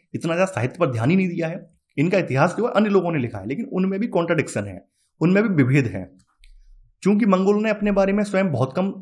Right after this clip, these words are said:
साहित्य रचा और विदेशी सांस्कृतिक वातावरण में रहने वाले विद्वानों ने उनके बारे में ज़्यादातर लिखा है, तो यहाँ पर ये बात बताई गई है। यानी इनके बारे में जो भी इतिहास लिखा गया है, जो भी अन्य देशों के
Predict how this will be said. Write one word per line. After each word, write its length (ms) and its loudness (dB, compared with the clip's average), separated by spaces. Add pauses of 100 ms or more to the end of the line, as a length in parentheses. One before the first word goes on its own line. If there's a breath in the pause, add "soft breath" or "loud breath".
साहित्य 360 -2
रचा 280 -4 (480)
और 180 2
विदेशी 280 0
सांस्कृतिक 440 0
वातावरण 360 2
में 80 0
रहने 200 0
वाले 220 -2
विद्वानों 380 -2
ने 140 -6 (380 soft breath)
उनके 220 2
बारे 220 0
में 100 -2
ज़्यादातर 340 0
लिखा 240 -6
है, 180 -16 (480)
तो 40 2
यहाँ 180 4
पर 120 0
ये 60 0
बात 140 2
बताई 240 -6
गई 140 -8
है। 80 -8
यानी 180 -4 (120)
इनके 240 -2
बारे 160 2
में 100 0
जो 120 -2
भी 100 -2
इतिहास 400 0
लिखा 180 -2
गया 200 -6
है, 40 -4
जो 140 -4
भी 100 -4
अन्य 200 -2
देशों 340 -2
के 160 -6